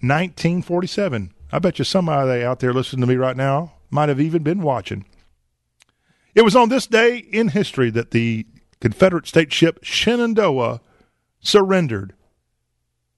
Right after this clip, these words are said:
officially bringing to close the Civil War. As she surrendered in Liverpool in, in the United Kingdom,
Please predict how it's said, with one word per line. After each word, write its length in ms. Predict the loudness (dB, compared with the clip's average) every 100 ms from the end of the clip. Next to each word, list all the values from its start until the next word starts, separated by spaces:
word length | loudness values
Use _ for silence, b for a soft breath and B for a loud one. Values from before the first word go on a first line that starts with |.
| _ -10
officially 600 | -4 2 2 2 -2 -2
bringing 420 | -2 -2 -2 -4
to 100 | -2
close 720 | 2 2 2 -2 -4 -8 -14 _ _ _ _ _ _ _ -4
the 80 | 0
Civil 340 | 2 2 2
War. 320 | 2 -2 -4 -14 _ _ _ _ _ _ -2
As 180 | 0 2
she 140 | 0
surrendered 580 | 0 2 2 4 2 0 _ _ _ _
in 240 | 0 2 4
Liverpool 760 | 4 2 2 2 2 -2 -6
in, 220 | -4 -4 -4 _
in 240 | -2 0 0
the 100 | 0
United 520 | 0 0 -2 -4 -2
Kingdom, 480 | 0 2 0 -2